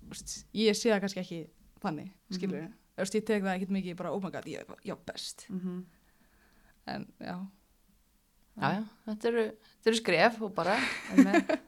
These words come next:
Speaker 3: <laughs> finnur, finnur út úr þessu. En, en þú varst ekki feimin við að henda þér inn í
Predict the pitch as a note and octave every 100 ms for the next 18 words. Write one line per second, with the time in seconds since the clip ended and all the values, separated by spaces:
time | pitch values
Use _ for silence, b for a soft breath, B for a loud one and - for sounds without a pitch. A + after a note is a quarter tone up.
0 | - - - - - G3+ F#3+ F#3 - G3
1 | F#3+ F#3 F#3+ E3+ E3 E3 G#3+ - F#3+ F#3+
2 | F#3+ G3 - - _ - - G3 G3 G#3+
3 | G#3+ G#3 G#3 G3 F#3 F3+ F#3 F#3 F#3 F3+
4 | F3 E3+ E3+